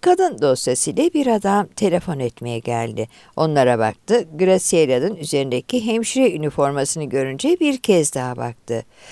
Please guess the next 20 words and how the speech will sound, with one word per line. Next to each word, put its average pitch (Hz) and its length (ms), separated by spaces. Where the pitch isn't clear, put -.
Bir 214 260
Cedars 302 540
hemşiresinin 165 840
hiç 370 260
de 302 100
profesyonel 254 880
bir 196 240
iş - 260
yapmadığını 135 640
düşündü. 113 520
Makkalep 135 540
için 220 400
bu 277 120
anın 214 400
sonu 151 400
gelmişti. 113 640
Graciela'yı 123 760
bıraktı, 127 420
yüzüne 147 560
baktı. 107 480